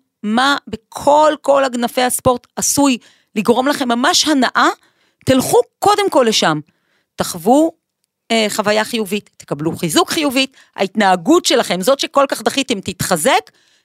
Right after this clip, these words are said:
ומתוך פה, אה, מתוך זה תוכלו ללכת לדבר הבא.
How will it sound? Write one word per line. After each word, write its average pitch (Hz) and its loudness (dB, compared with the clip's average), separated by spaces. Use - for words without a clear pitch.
ומתוך 202 -2
פה, 311 4
אה, 220 2
מתוך 220 0
זה 302 2
תוכלו 247 -2
ללכת 254 0
לדבר 190 0
הבא. 160 0